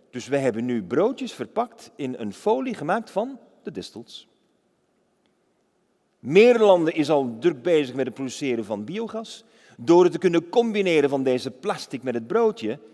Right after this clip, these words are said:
heb je vier keer meer biogas. Dat is duurzaamheid met wat je hebt. Dat zijn de zakenmodellen waar enorme doorbraak mee kan gegenereerd worden. Laatste voorbeeld.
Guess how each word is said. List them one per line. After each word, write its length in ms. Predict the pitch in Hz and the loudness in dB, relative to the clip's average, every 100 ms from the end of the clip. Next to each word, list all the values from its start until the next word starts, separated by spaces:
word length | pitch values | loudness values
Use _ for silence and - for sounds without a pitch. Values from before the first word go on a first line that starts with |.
| _ | _
heb 160 | 101 | -16
je 120 | 110 104 | -12 -12
vier 280 | 139 175 | -8 -8
keer 240 | - 123 107 | -6 -6 -6
meer 340 | 110 135 175 | -6 -6 -8
biogas. 600 | - 143 101 82 - - _ _ _ _ _ _ _ _ _ _ _ | -10 -12 -12 -14 -16 -20 _ _ _ _ _ _ _ _ _ _ _
Dat 360 | 90 147 - | -8 -8 -8
is 220 | - 117 98 | -18 -18 -14
duurzaamheid 720 | 117 104 107 101 95 90 - _ | -12 -10 -10 -10 -10 -10 -14 _
met 220 | - 98 87 | -12 -12 -10
wat 200 | 95 - | -14 -12
je 100 | 101 | -14
hebt. 420 | 101 - - - _ _ _ | -12 -14 -20 -20 _ _ _
Dat 200 | - 120 | -8 -8
zijn 220 | - 147 | -6 -6
de 80 | 131 | -4
zakenmodellen 640 | 113 135 127 123 107 104 101 | -2 0 0 -4 -2 0 0
waar 180 | 104 107 | 0 -2
enorme 420 | 107 127 147 127 | -2 -2 0 0
doorbraak 460 | 127 131 117 113 113 | 2 0 0 -4 -4
mee 80 | |
kan 200 | 107 107 | -8 -8
gegenereerd 560 | 101 107 95 95 87 - | -8 -10 -8 -8 -10 -10
worden. 340 | 85 78 76 - _ _ _ _ _ _ _ _ _ _ _ _ _ _ _ _ _ _ _ _ _ _ | -14 -14 -18 -20 _ _ _ _ _ _ _ _ _ _ _ _ _ _ _ _ _ _ _ _ _ _
Laatste 420 | - 156 - - 85 | -4 -4 -4 -10 -14
voorbeeld. 560 | 85 69 69 - _ | -14 -14 -16 -20 _